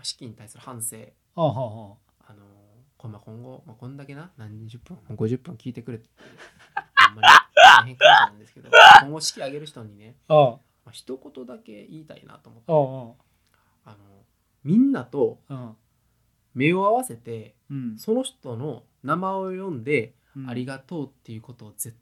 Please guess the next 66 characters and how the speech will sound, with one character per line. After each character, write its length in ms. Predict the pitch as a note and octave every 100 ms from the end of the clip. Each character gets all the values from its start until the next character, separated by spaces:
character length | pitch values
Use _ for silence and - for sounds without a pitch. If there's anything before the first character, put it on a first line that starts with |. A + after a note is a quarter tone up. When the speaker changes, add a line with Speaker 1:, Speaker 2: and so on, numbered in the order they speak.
| _
Speaker 1:
対 120 | B2+
に 60 |
意 40 | B2
識 140 | -
し 60 | G#2+
た 80 | -
方 60 |
が 60 | G2
い 20 |
い。 40 | B2+ _ _ _ _ _ _
Speaker 2:
お 760 | - D#3+ D#3 D3+ D3 C#3 B2 A2+
ー。 20 | G#2 _ _ _ _ _ _ _ _ _ _ _ _
Speaker 1:
俺 180 | D#3 D#3+
は 100 | D#3+
そ 100 | D3+
れ 60 |
が 80 | C#3
で 140 | A2+ A2+
き 100 | -
て 80 | A2
な 60 |
い。 60 | _ _ _ _ _
Speaker 2:
あ、 140 | - C#3+
そ 180 | D#3 C#3+
う 20 |
な 120 | A#2+
ん 40 |
や。 120 | G#2 G2+
Speaker 1:
う 40 | G#2
ん。 40 |
だ 60 | G2
か 40 | _ _ _ _ _ _ _ -
ら 60 |
そ 100 | A#2
の、 80 | G#2+ - _ _
や 100 | C#3
っ 20 |
ぱ 100 | C3+
り 60 | D#3
友 260 | F3 A#3 C4
達 200 | A#3+ -
と 60 |
か 60 | -
は 60 | A2+
で 60 |
き 80 | -
て 60 | A2+
ん 40 |
ね 60 | G2
ん 20 |
け 80 | G#2+
ど、 240 | G#2+ G2
Speaker 2:
は 120 | -
い 60 | B2
は 160 | F#2 G#2
い。 180 | F#2 _ _ -
Speaker 1:
親 280 | - G#3 G3+
戚 320 | - - -
が 60 | D3
で 80 |
き 60 | C#3+
て 60 | A#2
な 80 |
い 20 | -
ん 100 |
だ。 80 | _